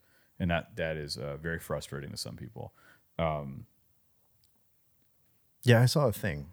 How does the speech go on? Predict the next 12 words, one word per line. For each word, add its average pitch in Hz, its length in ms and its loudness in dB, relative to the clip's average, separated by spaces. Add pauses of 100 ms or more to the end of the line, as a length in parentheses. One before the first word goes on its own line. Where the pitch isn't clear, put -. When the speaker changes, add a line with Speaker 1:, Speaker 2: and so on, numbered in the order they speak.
(140)
Speaker 2:
that 92 300 -2
illustrates 107 360 0
that 95 140 -4
point 87 160 -4
exactly, 80 400 -8
where 82 120 -10
somebody, 82 420 -6 (540)
they 113 80 6
were 95 120 6
like, 82 340 -4 (640)
they 127 100 8
said, 107 360 6